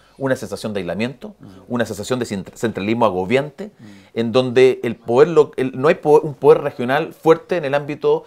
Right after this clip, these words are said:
Speaker 1: de tomar decisiones financieras, de tomar decisiones respecto a temas que son, son parte de tu vida. Entonces,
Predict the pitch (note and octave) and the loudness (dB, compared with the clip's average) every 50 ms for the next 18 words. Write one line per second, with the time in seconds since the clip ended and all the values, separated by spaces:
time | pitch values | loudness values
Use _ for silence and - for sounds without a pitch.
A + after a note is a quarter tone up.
0 | _ _ - F#2 A#2 C3 C#3 - G#2+ G2+ A2 B2 - B2 A#2 G#2 - B2 A#2+ A2+ | _ _ -2 0 2 2 2 0 0 0 0 0 0 -2 -6 -6 -6 -6 -6 -6
1 | A2+ - F#2+ G2 F#2 - B2 B2 B2+ A#2+ A#2+ A2+ - - - _ - G#3 - G#2+ | -8 -8 -10 -10 -8 -6 -4 -4 -2 -2 -2 -4 -6 -8 -14 _ -4 -2 0 2
2 | G#2 B2+ C3+ C3+ B2 A#2 - - C#3+ D#3 F3+ D3+ C3 - - G3 F#3+ - D#3 G3+ | 2 2 0 0 -4 -8 -4 -4 -2 -2 -2 -2 -4 -4 -6 -4 -4 -2 -2 -2
3 | G#3 A3+ G#3+ - - D3 - - F#3+ G3+ A3+ - _ _ _ _ _ _ - - | -2 -2 -6 -8 -10 -10 -8 -6 -6 -6 -8 -12 _ _ _ _ _ _ -10 -10
4 | D#3+ - - G3 G3+ G3 C3 C#3+ F#3 C4+ C4+ F3+ A#2 E2+ E2+ - - - D#3+ - | -6 -4 -4 -4 -4 -4 -6 -4 -2 0 2 2 2 2 -2 -6 -10 -6 -2 -2
5 | F3 | -2